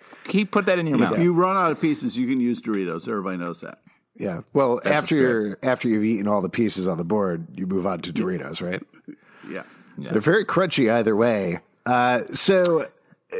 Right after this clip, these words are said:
Speaker 3: no, Pat.
Speaker 1: It, it's very, it's very convenient that all these J S A items have proximity alarms when they,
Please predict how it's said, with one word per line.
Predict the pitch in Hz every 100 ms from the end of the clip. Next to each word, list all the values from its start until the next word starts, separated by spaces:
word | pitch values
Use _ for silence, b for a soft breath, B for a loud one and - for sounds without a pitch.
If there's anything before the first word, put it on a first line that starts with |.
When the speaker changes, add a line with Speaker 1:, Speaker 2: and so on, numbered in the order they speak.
| 90 -
Speaker 3:
no, | 151 151 120
Pat. | 92 131 104
Speaker 1:
It, | 160 - - 151
it's | 151
very, | 151 226 254 - -
it's | 147
very | 170 226
convenient | - 175 147 139 127
that | 110 92
all | 85 120
these | 120 92
J | 104 110
S | 107 113
A | 107
items | - 95 98 92 90
have | 90 87 -
proximity | 104 95 - 104 92 87
alarms | 87 85 85 85 -
when | 85
they, | 85 82 80